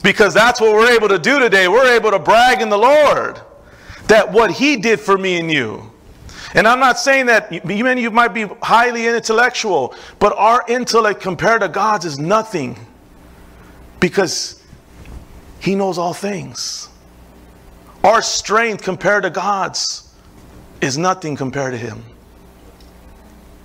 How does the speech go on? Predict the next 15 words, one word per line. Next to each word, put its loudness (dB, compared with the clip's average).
I -2
know 0
my 2
wife 2
is -6
stronger 0
than -4
me, -8
but 0
she's -6
not -2
stronger -2
than -6
God, -2
amen? -8